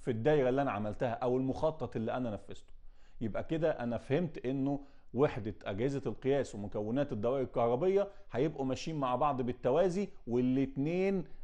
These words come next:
بيبقى يعني احنا بنقولها كده للطلبة هيخدموا على بعض. ليه؟ علشان أقيس هنا يبقى لازم اكتسبت المهارة هنا، علشان أشتغل هنا يبقى اكتسبت المهارة هنا، علشان في أجهزة القياس عايز أفهم الجهاز ده بيتوصل توالي ولا توازي،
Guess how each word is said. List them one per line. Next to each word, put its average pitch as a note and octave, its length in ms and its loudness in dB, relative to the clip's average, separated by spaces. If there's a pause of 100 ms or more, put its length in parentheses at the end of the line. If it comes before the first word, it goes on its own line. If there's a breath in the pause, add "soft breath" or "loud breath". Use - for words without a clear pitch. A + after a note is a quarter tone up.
بيبقى D3+ 640 2 (400)
يعني B2 540 2
احنا C3+ 220 2
بنقولها C3+ 420 2
كده C#3+ 220 2
للطلبة D#3 560 2 (260 loud breath)
هيخدموا B2 760 2
على G#2+ 180 2
بعض. F2+ 360 -2 (200 soft breath)
ليه؟ C#3 360 2 (240 loud breath)
علشان B2 420 0
أقيس D3 320 -2
هنا E3 300 0
يبقى A#2+ 220 0
لازم C3 240 4
اكتسبت - 460 -2
المهارة A2+ 360 2
هنا، F#2+ 240 -4 (340 soft breath)
علشان A2+ 340 -2
أشتغل C#3+ 360 0
هنا F3 280 2
يبقى A#2+ 240 -2
اكتسبت - 420 -2
المهارة A#2 360 2
هنا، G2+ 260 -2 (320 soft breath)
علشان A#2+ 360 0
في - 140 -2
أجهزة C#3+ 380 -2
القياس C#3 520 2
عايز C3 340 0
أفهم A2 420 0
الجهاز C3 380 2
ده D#3 100 0
بيتوصل D3 500 -2
توالي D#3 300 2
ولا D3 220 4
توازي، F3+ 500 2